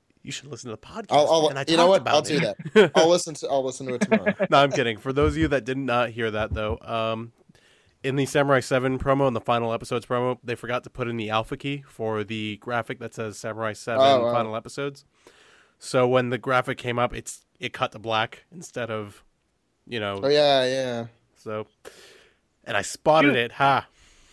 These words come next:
Speaker 3: Did you put that on their Tumblr at all?
Speaker 1: I did not, no. And I'm not going to, 'cause I know
Speaker 3: Okay.
Speaker 1: they listen. <laughs>
Speaker 3: <laughs> They're gonna kill you.
Speaker 2: And
Speaker 1: They're
Speaker 2: y-, I make fun of someone on my podcast for not listening, so I'm gonna make sure I listen.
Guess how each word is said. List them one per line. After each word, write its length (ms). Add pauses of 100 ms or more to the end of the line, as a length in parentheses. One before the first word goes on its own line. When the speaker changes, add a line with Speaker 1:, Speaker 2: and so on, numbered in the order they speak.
Speaker 3:
Did 180
you 160
put 240
that 160
on 260
their 160
Tumblr 540
at 80
all? 60
Speaker 1:
I 80
did 200
not, 260
no. 320
And 140
I'm 100
not 180
going 240
to, 200 (480)
'cause 100
I 100
know 100
Speaker 3:
Okay. 80
Speaker 1:
they 80
listen. 360 (160)
<laughs> 100 (460)
Speaker 3:
<laughs> 0
They're 1040
gonna 140
kill 280
you. 180 (280)
Speaker 2:
And 140
Speaker 1:
They're 60
Speaker 2:
y-, 120
I 100
make 220
fun 160
of 140
someone 260
on 80
my 140
podcast 500
for 80
not 220
listening, 320
so 100
I'm 60
gonna 120
make 200
sure 240
I 40
listen. 400